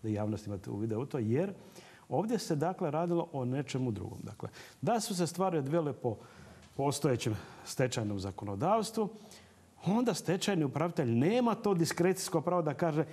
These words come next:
"E, Damir ću platiti, a ovome neću, ili on će dati osamdeset posto, on dvadeset posto." A, nažalost, po Lex Agrokoru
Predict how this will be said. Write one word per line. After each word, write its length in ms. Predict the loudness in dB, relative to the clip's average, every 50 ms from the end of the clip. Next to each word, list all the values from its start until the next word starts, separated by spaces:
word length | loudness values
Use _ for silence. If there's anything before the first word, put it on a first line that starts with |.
| -10 0 2
"E, 120 | 4 4
Damir 360 | 6 6 4 4 4 4 4
ću 120 | 4 2 0
platiti, 580 | 2 4 6 6 6 6 4 2 2 2 2 4
a 100 | 6 4
ovome 280 | 6 6 4 4 4 4
neću, 280 | 4 2 2 4 4 6
ili 80 | 6
on 160 | 6 6 4
će 100 | 4 4
dati 300 | 4 4 4 4 2 0 0 -2 -8 -16 -4
osamdeset 520 | -2 0 2 4 4 4 4 2 0 2 2
posto, 260 | 0 0 2 0 0
on 80 | 0
dvadeset 500 | 0 2 2 2 2 2 0 -2 -4 -6 -6
posto." 320 | -8 -8 -8 -8 -12 -14 -20 -20 _ _ _ -20 -20 _ _ -20 -20 -20 -20 -20 -20 -20 -20 -20 _ _ _ _ _ _ _ _
A, 160 | -12 -12 -12 -12 -12 -2 0
nažalost, 680 | 0 2 2 2 4 4 4 4 4 2 0 -2 -8 -14 -6 0
po 180 | 2 2 2 0 -6 -16 -20 -8 -2
Lex 380 | 0 2 2 2 2 2 2
Agrokoru 460 | 2 2 2 0 -2 0 0 -2 -2